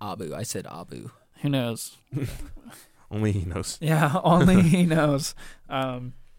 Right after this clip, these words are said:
Speaker 2: he's like that fourth or fifth guy off the bench, though. And when, when Lewis King gets healthy,
Speaker 1: I think he's the,
Speaker 2: who
Speaker 1: the
Speaker 2: might
Speaker 1: second guard
Speaker 2: actually
Speaker 1: off the bench.
Speaker 2: overall be Oregon's best player. Uh, obviously, Bol Bol is insane in many ways, but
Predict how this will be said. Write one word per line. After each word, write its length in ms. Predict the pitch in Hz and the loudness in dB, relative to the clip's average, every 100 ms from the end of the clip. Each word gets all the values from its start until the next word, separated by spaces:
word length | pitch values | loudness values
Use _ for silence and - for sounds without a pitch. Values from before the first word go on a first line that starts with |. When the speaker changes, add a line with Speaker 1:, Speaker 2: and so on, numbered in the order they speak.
| - - - | -20 -20 -6
Speaker 2:
he's 260 | 220 247 | -4 0
like 220 | 285 262 226 | 2 2 4
that 240 | 208 147 | 2 2
fourth 320 | - 160 156 | 2 2 2
or 80 | 147 | -2
fifth 300 | - 127 - | -2 -4 0
guy 220 | 147 131 | 4 6
off 100 | 127 - | 4 0
the 60 | |
bench, 380 | 123 127 123 - | -4 -2 -2 -2
though. 240 | 123 113 | -2 0
And 180 | 110 113 | -2 -4
when, 240 | 117 120 117 | -4 -4 -6
when 200 | 127 127 | -6 -2
Lewis 240 | 147 147 | 0 0
King 260 | - 160 151 | 0 0 2
gets 220 | 147 135 | 0 0
healthy, 560 | 147 135 151 143 135 156 | 0 0 0 0 0 -4
Speaker 1:
I 80 | 135 | -8
think 100 | 151 | -4
he's 160 | 143 117 | -4 -6
the, 80 | 117 | -2
Speaker 2:
who 400 | - 151 143 127 - | 2 4 4 -2 -12
Speaker 1:
the 60 | - | -6
Speaker 2:
might 140 | 160 | 2
Speaker 1:
second 100 | 214 - | 2 4
guard 120 | 151 | 2
Speaker 2:
actually 320 | 143 165 151 | 2 4 4
Speaker 1:
off 40 | 135 | 4
the 40 | 139 | 2
bench. 20 | 143 | 2
Speaker 2:
overall 420 | 131 127 131 120 | 4 6 6 4
be 240 | 117 120 113 | 2 -2 -4
Oregon's 420 | 113 113 113 110 | -4 -6 -8 -10
best 260 | 101 101 | -10 -12
player. 540 | - 120 113 104 98 - _ - - _ - | -8 -4 -2 -4 -10 -16 _ -20 -20 _ -14
Uh, 60 | |
obviously, 540 | 110 92 117 117 - 117 | -10 -4 -4 -4 -6 -6
Bol 240 | 110 110 | -4 -4
Bol 320 | 107 110 104 | -2 -2 -2
is 340 | 107 104 - - _ _ _ _ _ _ _ _ - - _ | -4 -4 -8 -10 _ _ _ _ _ _ _ _ -20 -20 _
insane 520 | 139 131 - 143 131 | -4 2 4 4 2
in 140 | 127 127 | -2 -2
many 200 | 131 127 | -2 2
ways, 400 | 131 131 120 117 | 4 4 2 -2
but 360 | - 117 - | -2 -2 -4